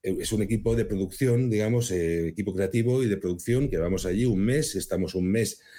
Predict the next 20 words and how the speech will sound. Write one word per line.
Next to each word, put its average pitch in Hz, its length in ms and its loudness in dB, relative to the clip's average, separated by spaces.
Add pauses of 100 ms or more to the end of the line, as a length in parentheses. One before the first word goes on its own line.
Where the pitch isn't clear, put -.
(140)
trabajando 87 480 -2
todos 101 140 2
los 98 60 4
días 98 180 0
en 110 80 2
el 104 200 0
mismo 110 340 2
sitio, 123 540 2
¿sabes? 123 340 0
Entonces, 98 320 -2
sí, 80 260 -8
obviamente 85 440 -4
se 101 100 -6
generan, 95 480 -2 (460)
eh, 82 680 0
unas 92 320 0
relaciones 95 540 -2
y 98 40 2
unas... 92 640 0
Eh, 80 1600 -2